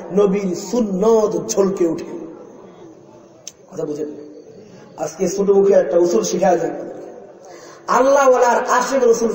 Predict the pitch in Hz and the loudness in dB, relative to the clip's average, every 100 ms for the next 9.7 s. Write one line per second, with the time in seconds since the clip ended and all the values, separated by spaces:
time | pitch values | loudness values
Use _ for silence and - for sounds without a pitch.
0 | - 240 214 185 - 196 170 - - - | -4 0 0 0 0 -2 -2 -6 -8 -16
1 | - - - - - - - - - - | -20 -20 -20 -20 -20 -20 -20 -20 -20 -20
2 | - - - - 208 254 302 190 247 - | -20 -20 -18 -4 0 4 4 6 4 6
3 | 247 294 277 208 190 247 254 269 277 247 | 4 6 6 4 2 2 4 4 2 2
4 | 226 226 226 208 190 214 247 170 202 247 | 2 2 2 2 2 4 4 4 4 4
5 | 269 254 190 214 190 190 175 - - - | 4 2 2 2 2 2 2 -2 -8 -14
6 | - - - - - - - - - - | -16 -18 -20 -20 -20 -20 -20 -20 -20 -20
7 | - - - - - - - - - - | -14 -12 -12 -16 -18 -20 -20 -20 -20 -20
8 | - - - - - - 185 208 240 254 | -20 -20 -20 -20 -20 -2 0 4 4 4
9 | 202 233 254 240 254 226 | 4 2 4 4 4 2